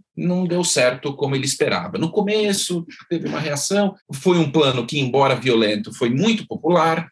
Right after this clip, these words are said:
né? Ele atingia a população,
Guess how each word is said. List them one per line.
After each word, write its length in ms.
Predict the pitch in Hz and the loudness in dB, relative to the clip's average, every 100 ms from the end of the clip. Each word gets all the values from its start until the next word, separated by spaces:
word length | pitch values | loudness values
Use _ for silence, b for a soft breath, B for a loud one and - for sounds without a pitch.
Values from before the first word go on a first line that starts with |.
| - | -4
né? 180 | 156 139 | -4 0
Ele 160 | 113 | 0
atingia 800 | 117 - 131 110 107 156 120 98 B B B 107 | 0 0 0 0 0 2 2 0 B B B -4
a 120 | 117 | -2
população, 920 | 117 123 135 110 107 - 127 117 110 | -2 0 2 2 2 2 2 2 2